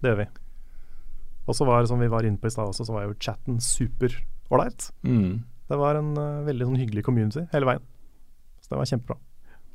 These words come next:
Speaker 2: Det er litt sånn oppfølgingsspørsmål fra Pål Lone. Ehm, han, eh, lurer på om vi har tenkt til å ha lignende live-studiosendinger på andre større annonseringer, for eksempel Gamescom, gjennom året. Og det er det jo absolutt mulig vi kan gjøre.
Speaker 1: Det er det.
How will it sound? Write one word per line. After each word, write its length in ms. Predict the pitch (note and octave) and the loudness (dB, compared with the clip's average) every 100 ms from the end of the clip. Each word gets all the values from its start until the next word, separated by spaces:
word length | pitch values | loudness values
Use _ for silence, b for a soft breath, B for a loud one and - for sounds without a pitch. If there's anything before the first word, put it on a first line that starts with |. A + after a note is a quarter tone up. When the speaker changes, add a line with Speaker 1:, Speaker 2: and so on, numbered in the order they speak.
| - - b b b b b | -16 -16 b b b b b
Speaker 2:
Det 60 | - | 6
er 80 | B2+ | 6
litt 80 | |
sånn 120 | C3 A#2 | 6 2
oppfølgingsspørsmål 1000 | - A2+ G#2+ A2 - A#2 A2 G#2+ C3+ - | 2 4 6 4 6 4 4 0 0 0
fra 120 | B2+ | -2
Pål 360 | - A#2 A2 A#2 | 2 2 4 4
Lone. 300 | B2 F#2 C#3 B B - | 4 2 0 B B -2
Ehm, 600 | A#2 A2 A2+ A2 A2 A2 - - - | 0 2 4 4 2 0 -6 -10 0
han, 220 | A2 A#2+ | 2 4
eh, 580 | A#2+ A#2+ A#2+ A#2+ A#2+ A#2 | 6 6 6 6 6 6
lurer 160 | A#2+ A2 | 4 2
på 60 | G#2 | 4
om 20 | |
vi 40 | A#2+ | 4
har 80 | |
tenkt 200 | B2 A#2 A#2 | 6 4 4
til 80 | A#2+ | 2
å 60 | |
ha 100 | A2+ A#2 | 4 4
lignende 480 | C3 A2 F#2+ A#2 B2 | 6 4 4 4 6
live-studiosendinger 920 | F#2 F2+ - - G#2 A2 A#2+ A#2 A#2+ | 4 4 0 -2 2 2 4 4 4
på 100 | - - | 2 4
andre 300 | A2+ G2+ G#2 | 4 2 -2
større 360 | - G#2+ G#2+ - | 2 4 4 6
annonseringer, 600 | A#2 B2 A2 A2 E3+ - - | 4 6 4 6 4 2 -4
for 120 | B2 | -2
eksempel 300 | A#2 A2 A2+ | 0 -2 0
Gamescom, 480 | G#2 G2 - D3 D3 | 2 0 0 0 0
gjennom 320 | - G#2 A2+ | 0 2 4
året. 300 | F#2+ F2 G2 - b b b b b - | 4 4 4 0 b b b b b 2
Og 60 | C3 | 8
det 80 | |
er 100 | E3 | 8
det 80 | A2 | 10
jo 80 | A#2+ | 8
absolutt 420 | - - - A2+ A#2+ | 4 -2 -2 0 2
mulig 180 | G2 F#2 | 2 2
vi 60 | |
kan 140 | G2+ G2+ | 2 2
gjøre. 180 | E2+ E2 - - - _ - | 2 -2 -8 -20 -20 _ -6
Speaker 1:
Det 80 | - | 0
er 80 | |
det. 40 | A2 | 2